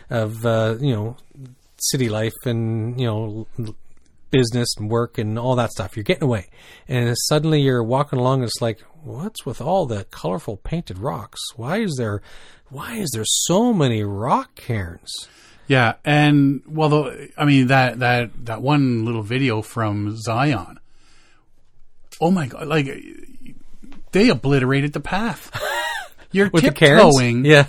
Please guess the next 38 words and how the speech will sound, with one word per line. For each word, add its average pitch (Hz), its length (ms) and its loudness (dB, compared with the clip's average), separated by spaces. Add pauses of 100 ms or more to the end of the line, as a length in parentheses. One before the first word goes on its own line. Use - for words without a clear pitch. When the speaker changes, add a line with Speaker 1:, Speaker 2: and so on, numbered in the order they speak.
(140)
Speaker 1:
<laughs> - 180 -18
Speaker 2:
You're 185 100 4
tiptoeing 165 680 2
through 147 200 2
all 127 160 4
the 127 120 -4
little 131 220 0
cairns 220 680 0
that 139 120 -4
people 156 240 2
Speaker 1:
Yeah. 180 120 8
Speaker 2:
have 107 120 -8
built, 113 240 -2
the 135 60 -8
little 139 220 0
stacks 202 500 -4 (240)
Speaker 1:
It 160 300 0
did, 151 120 2
Speaker 2:
of 151 80 0
rocks. 214 340 2
Speaker 1:
when 143 120 6
I 143 80 6
saw 185 240 4
the 214 80 -2
picture, 208 540 -2 (200)
the, 147 140 -2
one 170 180 2
of 202 60 0
the 170 80 -2
first - 400 -4
things 175 180 2
that 151 140 -4
popped 156 260 0
in 143 60 2
my 131 100 2
mind 123 380 0
was, 110 260 -2
uh, 113 160 2